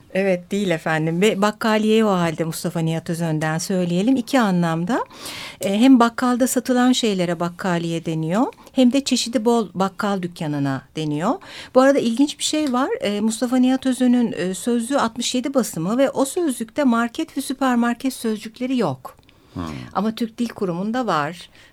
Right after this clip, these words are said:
Speaker 2: Hı hı.
Speaker 1: Ee, böyle, hatta İngilizcesini de hemen marketin söyleyerek bu temel sözlük işimizi bitirelim. İsim,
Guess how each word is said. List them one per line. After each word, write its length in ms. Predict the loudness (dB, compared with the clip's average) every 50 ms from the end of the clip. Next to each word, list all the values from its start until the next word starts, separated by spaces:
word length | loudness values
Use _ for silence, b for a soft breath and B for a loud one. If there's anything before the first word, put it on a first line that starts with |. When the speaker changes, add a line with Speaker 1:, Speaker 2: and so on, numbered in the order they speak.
| b
Speaker 2:
Hı 60 | -10 -8
hı. 40 |
Speaker 1:
Ee, 600 | -6 -6 -6 -6 -6 -6 -6 -8 -8 -10 -12 -10 -6
böyle, 380 | -4 -4 -2 0 0 0 -2 -2 B B B
hatta 400 | -4 -4 -4 -2 0 0 2 2
İngilizcesini 760 | 2 0 0 0 0 -2 -2 -2 -4 -4 -2 -4 -4 -2
de 80 | 0 0
hemen 280 | 0 2 2 0 0 2
marketin 540 | 2 0 0 -2 -4 -6 -10 -8 -6 -6
söyleyerek 640 | -6 -4 -2 -2 0 0 0 0 -2 -2 -2 -6 -8 -12 _ -12
bu 340 | -8 -8 -6 -6 -8 -10 -10 -6
temel 320 | -2 -2 0 0 0 -2
sözlük 420 | -2 -2 -4 -4 -4 -6 -8 -10
işimizi 400 | -8 -6 -2 -2 -2 -2 -4 -6
bitirelim. 500 | -8 -6 -4 -2 0 0 0 0 0 -2 -2 -2
İsim, 440 | -4 -4 -2 0 2 2 2 2